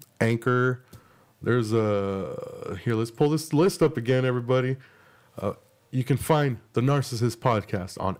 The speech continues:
Anchor, Google Podcast, Radio Public, Stitcher, Breaker, Pocket Casts, and, of course,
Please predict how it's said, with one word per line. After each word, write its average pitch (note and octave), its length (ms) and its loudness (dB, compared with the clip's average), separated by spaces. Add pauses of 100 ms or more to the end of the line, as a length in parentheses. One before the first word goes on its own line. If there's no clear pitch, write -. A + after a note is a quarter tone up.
(120)
Anchor, A#2 400 0 (100)
Google D3 280 4
Podcast, - 680 -4
Radio C3+ 320 2
Public, B2 400 -2
Stitcher, C#3+ 320 -2
Breaker, A#2 380 0
Pocket C#3 400 -4
Casts, C#3+ 480 -2
and, B2+ 260 -2
of - 160 -6
course, A#2 480 -2